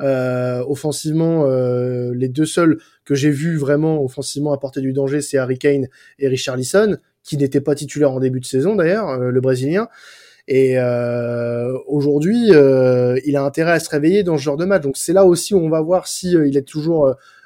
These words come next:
euh, le joueur, euh, qu'on, qu'on a connu sur les dernières saisons.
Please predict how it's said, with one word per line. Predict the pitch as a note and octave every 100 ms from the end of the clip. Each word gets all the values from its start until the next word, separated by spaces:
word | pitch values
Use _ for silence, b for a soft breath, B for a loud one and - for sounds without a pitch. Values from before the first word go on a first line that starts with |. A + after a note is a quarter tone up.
| -
euh, | C3
le | C3 C#3
joueur, | D3+ D#3+ C#3+
euh, | B2 B2 -
qu'on, | B2+ B2 B2 A#2+
qu'on | C3
a | C3
connu | B2 C#3 D3
sur | C#3 C3
les |
dernières | B2+ B2+ A#2+
saisons. | - C#3+ G#3+